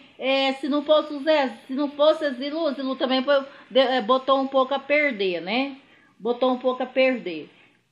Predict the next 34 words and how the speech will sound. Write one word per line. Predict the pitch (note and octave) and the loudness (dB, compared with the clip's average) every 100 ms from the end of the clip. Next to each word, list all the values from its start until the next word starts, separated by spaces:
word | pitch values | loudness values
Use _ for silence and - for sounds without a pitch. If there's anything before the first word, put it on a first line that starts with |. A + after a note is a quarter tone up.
| - | 0
Mas | B4+ B4 - - | 4 4 0 -2
se | F4 E4 | 2 6
a | F4+ F4 | 6 6
Zilu | C#4 C4 B3+ | 2 0 0
tivesse | B3 A#3 G#3 B3+ C4+ G#3+ | 0 -2 0 2 2 2
dado | A#3+ A3 | 0 0
um | G#3+ | -2
jeito, | G3+ G#3+ G#3 - | -2 0 0 -4
se | A3+ | -8
fosse | A3 - C#4 C4+ A3 | -4 0 0 0 -4
mais | A3 G3+ D#3+ | -2 -4 -6
dura, | A#3+ D4 G3 E3 - _ _ - | -4 -2 -2 -4 -8 _ _ -4
ela | F4 A#4+ | 2 2
não | C#5 C#5+ | 2 0
tava | G#4+ B4 A#4+ | 0 0 -2
com | D#4 | -2
essa | D#4 C#4 | -2 -4
quenga | C#4 B3+ B3 A3+ | -2 -2 -2 0
hoje, | G#3+ G#3+ G#3 G3 | 0 0 -2 -6
não. | F3+ F3+ B3 C#4 E3 D#3+ _ - | -6 -4 -4 -6 -10 -16 _ -10
Agora | A#3+ D4+ | -2 0
fica | F4 F4+ G#4 G4+ | 0 -2 2 4
lá, | D#4+ C4+ C4 - - | 4 2 0 -4 -10
aquele | A3+ C#4+ C4 | -4 -2 -2
trem | C4+ C4+ A3+ - | 0 0 -2 -2
feio | B3+ A#3 A#3 | 0 0 -2
com | F#3+ - | -12 0
ca-, | A#3 A3 | 2 2
cara | G#3+ - A3+ A3 | 0 -2 -2 -2
de | - | -4
canguru | A#3 A3 G3+ A3 G#3+ G#3+ | -4 -4 -2 -2 -2 -2
lá, | G3 G3+ D#4 | 0 0 0
né? | C#4+ C#4+ D#4 D#4 _ _ _ - | -2 -2 -4 -8 _ _ _ -6
É, | A3+ A3+ A3+ G#3+ F#3+ | -2 0 2 2 2